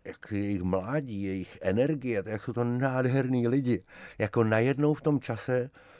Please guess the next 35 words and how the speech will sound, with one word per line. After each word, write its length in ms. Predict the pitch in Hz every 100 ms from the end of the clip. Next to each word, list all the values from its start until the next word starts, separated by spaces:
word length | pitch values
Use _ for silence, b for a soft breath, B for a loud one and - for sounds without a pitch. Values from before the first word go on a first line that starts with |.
| b
způsobilo 840 | - - - 123 - 156 143 147
si, 160 | 143 151
myslím, 480 | 139 - 131 104 90
to, 300 | - 117 120 - b b b
že 80 | 101
se 140 | 143
společnost 800 | - - 117 120 - 131 120 - 120
na 100 | 113
ty 140 | 113 135
bezdomovce 540 | 120 113 123 123 -
začala 320 | 120 - 131
dívat 280 | 117 123 123
ne 220 | 120 120
skrze, 580 | 120 - - 117 127 117 -
n-, 140 | 127 110 117
n-, 160 | 117 117
jako 220 | 110 127
tu, 180 | - 120
tu, 180 | - 123
tu 140 | 123
špínu 520 | - - 107 113 110
a 40 | 110
ty 140 | 123
rány 460 | 107 104 113 113 113
a 60 |
tak 180 | 113 120
dále, 260 | 110 101 110
jako, 240 | 104 117
ale 280 | 113 117 120 b b b -
jako 320 | 110 - 127
viděla 340 | 113 110 117
v 60 | 117
nich 140 | 123
lidský 300 | 127 - 131
bu-, 120 | 117